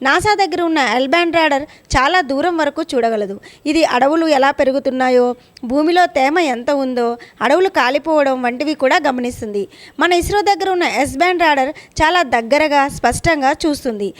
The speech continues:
ఇది పంటలు ఎలా ఉన్నాయో, వ్యవసాయం ఎలా జరుగుతుందో తెలుసుకుంటుంది. ఈ రెండూ కలిపి వాడితే భూమిని ఇంకా బాగా అర్థం చేసుకోవచ్చు.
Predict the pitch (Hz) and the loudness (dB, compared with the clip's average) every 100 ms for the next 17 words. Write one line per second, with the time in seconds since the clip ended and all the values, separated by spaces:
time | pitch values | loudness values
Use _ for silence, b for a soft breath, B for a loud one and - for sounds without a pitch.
0 | B B 339 381 262 254 349 339 285 262 | B B 0 2 0 0 0 2 2 2
1 | 262 262 247 240 240 240 B B 254 254 | 2 0 0 2 0 -2 B B 0 2
2 | 311 392 370 285 285 285 269 269 262 240 | 4 2 4 2 2 2 0 0 -2 -2
3 | 240 247 302 285 - 247 220 208 196 - | -4 0 0 0 -4 -4 -4 -6 -6 -8
4 | B B 320 330 311 392 403 320 277 330 | B B 2 2 2 0 2 0 0 0
5 | 285 254 262 370 320 B - 269 359 392 | 2 0 0 -2 -4 B -6 0 2 2
6 | 311 285 349 339 262 247 302 254 233 311 | 0 0 0 2 2 0 0 0 0 -2
7 | 294 247 - 214 - 196 | -2 -4 -2 -6 -4 -10